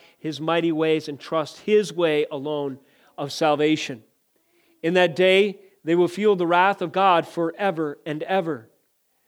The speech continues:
But there will be a chorus of worship that rises from the throats of the redeemed, praising the Lord, who is great and to be feared and to be glorified, saying, "You alone are holy. All nations will come and worship you,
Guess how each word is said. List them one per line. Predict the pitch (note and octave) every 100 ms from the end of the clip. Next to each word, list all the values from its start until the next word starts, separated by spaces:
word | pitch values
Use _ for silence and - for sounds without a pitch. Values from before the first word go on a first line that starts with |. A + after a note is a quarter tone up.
| _
But | - C#3+
there | F#3+
will | G#3
be | F#3 G3
a | F3+
chorus | - A#3+ A#3 F3 F#3+
of | D#3+
worship | F3 G#3+ G#3 D3+ - _ _ _ _ E3
that | F#3+
rises | G3+ G#3 B3 G#3 F3+ -
from | A3
the | G3+
throats | - A#3 B3+ C4+
of | A3 F#3
the | F#3+
redeemed, | F#3 G#3 A#3+ F#3 C#3+ - _ _ _
praising | - B3+ D4+ A3+ C4+
the | A3
Lord, | G#3+ A3 D#3+ A#2 - _ _ -
who | G#3+
is | F3+
great | - A#3 C4+ A3
and | G3
to | G#3+
be | F#3+
feared | F3 A#3+ C4 B3
and | G3+
to | F#3+
be | F3+
glorified, | C#3+ F#3+ C4+ C#4+ F#3 F3+ D#3+ C#3+ - - _
saying, | - - C4+ A#3+ G3
"You | F3+ C#4+ D4
alone | C4 C#4 C#4 C4
are | G#3 A3 G#3+
holy. | - A#3 A3+ E3 C3 _ _ -
All | A#3 C#4+ D4
nations | C#4 C#4+ A#3+ - G3 F3+
will | F#3 F#3
come | F#3+ A#3 A3+
and | G3+ F3
worship | F#3 G3+ F3+ C#3+
you, | D3